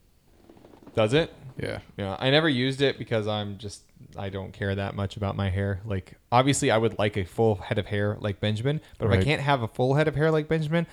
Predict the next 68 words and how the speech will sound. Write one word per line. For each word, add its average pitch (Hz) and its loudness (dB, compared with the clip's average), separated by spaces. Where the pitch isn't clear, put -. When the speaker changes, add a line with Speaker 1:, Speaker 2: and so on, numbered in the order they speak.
Speaker 1:
I 131 4
don't 135 4
care 123 2
if 110 0
I 110 -2
have 113 0
all 120 6
of 127 2
it 135 2
or 113 2
none 92 -2
of 87 -6
it. 92 -6
Like, 120 4
I 143 6
don't, 165 6
if 147 4
I'm 165 6
balding, 139 6
I 127 2
just 113 -8
might 120 0
as 107 0
well 101 0
be 87 -4
bald 80 -2
to - -10
me. 90 -2
Speaker 2:
Frustrating 143 8
Speaker 1:
Like, 143 2
Speaker 2:
thing 151 2
for 143 2
me 143 4
is 151 6
I 127 4
don't 135 4
know 127 8
what 117 4
to 107 0
do. 95 -2
Speaker 1:
like, 110 -6
with 135 2
your 120 4
Speaker 2:
Like, 104 2
Speaker 1:
hair? 151 4
Speaker 2:
yeah. 165 -2
Like, 113 0
do 120 6
I 113 8
just 107 0
Speaker 1:
Or, 131 8
like, 127 10
when 147 8
you're 139 6
not 131 6
wearing 127 4
a 110 0
hat, 117 0
you 117 -4
don't 117 2
know 110 2
what 107 0
to - -12
do 104 2
with 110 -2
your 104 2
hair? 107 0
Speaker 2:
Yeah. 110 0